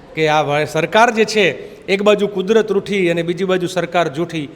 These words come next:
અને એટલા માટે થઈને એ કુદરતની આ જે છે આખી અત્યારે આવેલી એક વિપદાની વચ્ચે ખેડૂતો જે છે એ લૂંટાય નહીં, શોષણ ન થાય, એના માટે થઈને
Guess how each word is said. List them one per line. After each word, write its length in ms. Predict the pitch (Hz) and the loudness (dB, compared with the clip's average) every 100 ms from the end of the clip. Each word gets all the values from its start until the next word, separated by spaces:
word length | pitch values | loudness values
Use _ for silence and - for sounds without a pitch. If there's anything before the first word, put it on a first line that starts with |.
| - - | -20 -12
અને 120 | 147 151 | -8 -2
એટલા 320 | 196 220 233 | -2 0 0
માટે 260 | 196 185 | 0 -4
થઈને 340 | 175 170 156 135 - - | -4 -4 -6 -10 -16 -10
એ 60 | 170 | -8
કુદરતની 760 | - 185 220 226 220 214 214 208 - - | -4 0 0 0 -2 -4 -4 -6 -14 -8
આ 220 | - 190 185 143 - - 143 | 0 2 0 -4 -16 -18 -6
જે 120 | 185 | -4
છે 280 | 190 214 170 | -2 0 -2
આખી 420 | 151 - 196 185 - - - - - - - - | -4 -6 -4 -4 -6 -16 -20 -20 -20 -20 -12 -10
અત્યારે 320 | 160 190 180 | -2 2 2
આવેલી 420 | 165 185 185 175 - - - 180 | 2 2 0 0 -6 -18 -10 -8
એક 180 | 143 | -4
વિપદાની 480 | 156 180 214 202 196 | -2 2 4 4 4
વચ્ચે 420 | 170 170 185 139 123 - - - | 0 -2 -4 -4 -6 -16 -18 0
ખેડૂતો 400 | 233 302 - 247 | 2 2 0 0
જે 120 | 202 | 0
છે 160 | 185 190 | -2 -4
એ 160 | 175 | -4
લૂંટાય 420 | 165 165 190 185 170 | -2 0 4 4 2
નહીં, 220 | 156 147 | -2 -4
શોષણ 380 | 180 170 190 170 | -8 -6 -4 -4
ન 160 | 165 | -6
થાય, 240 | 165 151 131 - - - | -6 -8 -8 -16 -8 -2
એના 200 | 262 240 | 0 0
માટે 240 | 202 196 | -2 -2
થઈને 340 | 175 175 156 | -2 -2 -2